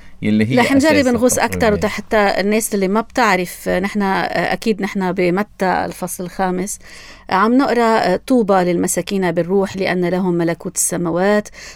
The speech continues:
Speaker 2: طوبى للحزانة لأنهم يعزون أو يتعزون، طوبى للودعاء لأنهم يرثون الأرض، طوبى للجياع والعطاش إلى البر لأنهم يشبعون، طوبى للرحماء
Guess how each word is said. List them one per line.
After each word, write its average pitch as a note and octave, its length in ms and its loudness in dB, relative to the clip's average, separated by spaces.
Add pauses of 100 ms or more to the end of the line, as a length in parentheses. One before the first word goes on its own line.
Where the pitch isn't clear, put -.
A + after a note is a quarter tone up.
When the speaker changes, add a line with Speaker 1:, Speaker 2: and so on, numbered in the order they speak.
(100)
Speaker 2:
طوبى A#3 240 4
للحزانة F#3 840 2
لأنهم F3 760 -2
يعزون E3+ 720 0
أو - 120 -4
يتعزون، G3 720 -2 (320)
طوبى G#3+ 200 2
للودعاء F3 760 0
لأنهم F3 440 0
يرثون F3 440 -2
الأرض، F3+ 420 -2 (140)
طوبى G#3 220 0
للجياع F3 800 0 (100)
والعطاش E3+ 580 -2
إلى E3 160 -6
البر F#3 320 -2 (340)
لأنهم F#3+ 520 0
يشبعون، F3+ 680 -2
طوبى G3 360 -2
للرحماء F3 720 -2